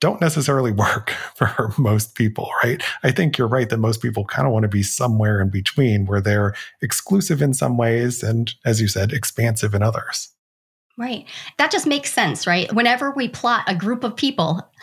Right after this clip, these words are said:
Speaker 2: <laughs> we're always gonna wind up with that bell curve. And so there will be people who just thrive in, say, relationship anarchy or open networks.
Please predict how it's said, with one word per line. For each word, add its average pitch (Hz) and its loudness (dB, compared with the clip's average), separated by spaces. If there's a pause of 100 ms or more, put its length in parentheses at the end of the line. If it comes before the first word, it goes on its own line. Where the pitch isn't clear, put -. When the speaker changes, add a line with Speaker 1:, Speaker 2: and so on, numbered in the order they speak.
Speaker 2:
<laughs> 330 -2
we're 247 4
always 233 2
gonna 247 0
wind 233 2
up 233 0
with 233 0
that 240 2
bell 226 0
curve. 185 -2 (160)
And 220 -2
so 208 0 (260)
there 240 2
will 226 0
be 220 0
people 160 -2
who 220 0
just - -4
thrive 196 2
in, 185 0
say, 175 0
relationship 165 0
anarchy 220 2
or 156 -4
open 185 0
networks. 208 0